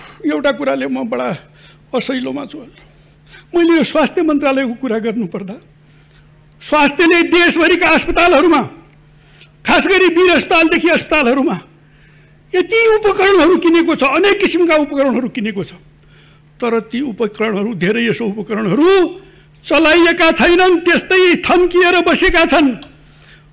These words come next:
होइन, यो किन्नको लागि रहर गर्ने, कसले टिप्पणी उठायो, कसले टिप्पणी सदर गर्यो, टिप-, टिप्पणी सदर गर्ने मान्छेलाई पनि यो कानुनको कठघरामा उभिदिने हो कि के गर्ने होला? यो बडा समस्या छ।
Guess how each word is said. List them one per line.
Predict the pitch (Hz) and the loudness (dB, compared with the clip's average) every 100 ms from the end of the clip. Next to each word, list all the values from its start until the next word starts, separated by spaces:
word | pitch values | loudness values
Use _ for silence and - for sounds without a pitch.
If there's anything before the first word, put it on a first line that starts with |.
| 240 | 0
होइन, | 339 | 2
यो | 349 359 | 4 4
किन्नको | 339 349 359 359 359 | 2 0 2 2 2
लागि | 370 339 370 | 2 4 4
रहर | 370 247 339 | 4 4 2
गर्ने, | 370 359 370 370 | 2 2 2 0
कसले | - - - 381 370 359 | 0 -8 -6 0 2 2
टिप्पणी | 349 349 370 | 2 0 2
उठायो, | 370 330 349 359 | 4 4 2 2
कसले | 381 359 | 2 2
टिप्पणी | 349 359 359 349 | 2 0 0 0
सदर | - 320 330 | 2 0 0
गर्यो, | 339 339 320 | 2 2 0
टिप-, | - - - 359 - - | -2 -8 -6 -6 -6 -8
टिप्पणी | 359 - 359 339 | -6 0 2 2
सदर | - 349 349 | 0 -2 0
गर्ने | 311 330 | 0 0
मान्छेलाई | 302 294 285 277 | 0 0 0 -2
पनि | 277 285 240 - - _ _ - 302 | -2 -2 -4 -8 -20 _ _ -18 -6
यो | 262 285 269 - - - _ - | 0 2 2 0 -10 -20 _ -6
कानुनको | 285 302 302 302 | 0 2 2 0
कठघरामा | - 285 262 254 277 285 | -2 -2 2 2 4 2
उभिदिने | 294 - 311 339 311 | 2 2 2 4 4
हो | 320 302 | 4 2
कि | 339 311 - - - - | 2 2 0 -8 -20 -10
के | - 370 | -2 2
गर्ने | 349 339 | 2 2
होला? | 285 277 202 - - - - - - | 4 4 2 -2 -18 -20 -20 -16 -2
यो | 359 | 0
बडा | 294 277 | 2 0
समस्या | 175 233 208 - | 0 -4 -6 -8
छ। | - | -14